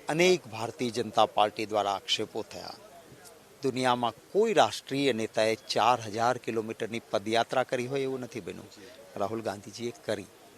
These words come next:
વર્લ્ડ રેકોર્ડ થયો. આજે પણ ચોક્કસ ચૂંટણીઓ આવે છે, બાય પ્રોડક્ટ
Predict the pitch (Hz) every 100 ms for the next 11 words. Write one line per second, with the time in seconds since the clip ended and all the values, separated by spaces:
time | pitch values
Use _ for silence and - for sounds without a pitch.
0 | - - 107 123 117 104 101 - 127 -
1 | - 87 - - - - - - - -
2 | - - - - - - 160 143 226 226
3 | 113 - - - - - - - - -
4 | - - - - - - - - - 151
5 | 143 - 214 - - 110 104 131 139 120
6 | 123 147 - - - - - - - -
7 | - - 113 117 - 131 131